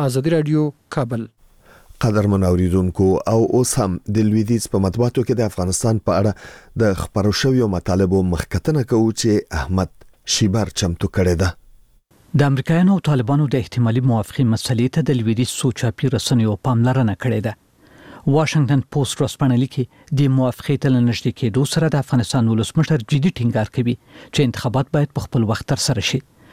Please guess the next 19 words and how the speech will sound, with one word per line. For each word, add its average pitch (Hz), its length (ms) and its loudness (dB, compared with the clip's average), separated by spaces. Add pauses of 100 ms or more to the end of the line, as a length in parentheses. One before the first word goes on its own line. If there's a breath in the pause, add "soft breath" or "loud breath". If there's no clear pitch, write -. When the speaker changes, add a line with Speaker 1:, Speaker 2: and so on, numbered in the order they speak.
(340 loud breath)
Speaker 3:
د 151 120 4
ورځپاڼې 139 420 0
په 147 100 -2
باور 131 320 0
د 123 120 0
امریکایي 120 420 0
پلاوي 123 260 0
او - 20 0 (120)
طالبانو 127 440 2
لس - 240 0
میاشتنۍ 117 460 0
خبرې 131 320 0
وروستۍ 139 340 0
مرحلې 113 380 0
ته 117 100 -2
رسېدلي 131 440 0 (460 loud breath)
او 127 140 2
ولسمشر 131 580 -2
غني 131 180 2